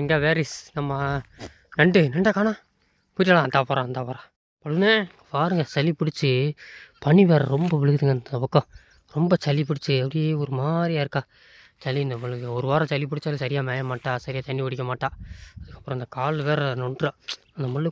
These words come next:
குத்தி மண்ணெண்ணெய் ஊத்திருக்கேன். ஆனா கொஞ்ச நாள் ஆகும், எப்படியும் டூ டேஸ் ஆகும், கொஞ்சம் கொஞ்சமா சரியாகும். இத்த முள்ளு குத்துனால அது அப்படி கொஞ்சம் இதா இருக்கு. டெய்லியும் கிட்டத்தட்ட நம்ம பசங்க எல்லாமே மூணு இல்லாட்டி நாலு கிலோமீட்டர் குறைஞ்சபட்சம் நடந்துடுறோம். அப்படி நடக்கிறதுனால மேயிறதுக்கும் நடக்கிறதுக்கும்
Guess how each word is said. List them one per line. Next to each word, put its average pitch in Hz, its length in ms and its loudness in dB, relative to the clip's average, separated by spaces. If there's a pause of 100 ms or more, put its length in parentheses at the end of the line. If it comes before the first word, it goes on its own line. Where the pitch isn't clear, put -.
குத்தி 165 240 -2 (140)
மண்ணெண்ணெய் 151 320 0
ஊத்திருக்கேன். 151 440 -4 (540)
ஆனா 147 140 2
கொஞ்ச 139 180 4
நாள் 170 180 6
ஆகும், 160 220 4
எப்படியும் 147 240 0
டூ 151 140 0
டேஸ் 160 260 4
ஆகும், 160 320 0
கொஞ்சம் 131 200 2
கொஞ்சமா 135 220 0 (100)
சரியாகும். 139 520 0
இத்த - 240 2
முள்ளு 151 200 2
குத்துனால 143 320 0
அது 139 80 -2
அப்படி 131 160 -6
கொஞ்சம் 135 200 -8
இதா 143 160 0
இருக்கு. - 180 -12 (720)
டெய்லியும் 240 380 6
கிட்டத்தட்ட 214 360 4 (160)
நம்ம 170 260 4
பசங்க 190 240 4 (480)
எல்லாமே 180 300 2 (720)
மூணு 196 240 4
இல்லாட்டி 180 280 2
நாலு 147 220 4
கிலோமீட்டர் 175 340 2 (300)
குறைஞ்சபட்சம் 139 460 -2
நடந்துடுறோம். 147 520 -2 (480)
அப்படி 123 240 -6
நடக்கிறதுனால 170 500 2 (240)
மேயிறதுக்கும் 170 640 0
நடக்கிறதுக்கும் 170 580 -2